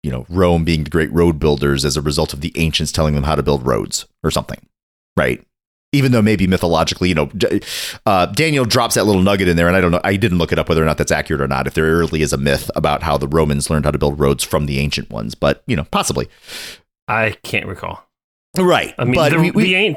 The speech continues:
Speaker 2: the Romans stole most of their stuff from
Speaker 1: everybody else.
Speaker 2: everybody else. So there, there
Speaker 1: Yeah.
Speaker 2: was the, the other ancient, uh, Italian peninsula people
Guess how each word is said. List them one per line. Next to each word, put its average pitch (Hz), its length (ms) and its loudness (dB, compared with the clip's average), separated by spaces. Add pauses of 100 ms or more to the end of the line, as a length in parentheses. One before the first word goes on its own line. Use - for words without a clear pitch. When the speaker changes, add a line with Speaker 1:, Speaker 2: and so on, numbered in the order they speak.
Speaker 2:
the 185 80 4
Romans 202 400 2
stole - 400 0
most 160 360 2
of 139 140 -2
their 139 520 2
stuff - 380 -2
from 123 680 0 (300)
Speaker 1:
everybody 80 320 2
else. - 260 -6 (100)
Speaker 2:
everybody 127 320 0
else. 104 220 0
So - 140 -8
there, 139 180 0
there 147 160 2
Speaker 1:
Yeah. 147 60 2
Speaker 2:
was 139 140 -4
the, 127 380 -2
the 139 160 0
other 156 280 2
ancient, 139 680 -2 (160)
uh, 110 520 0
Italian 131 680 0
peninsula 123 800 -2
people 113 560 -2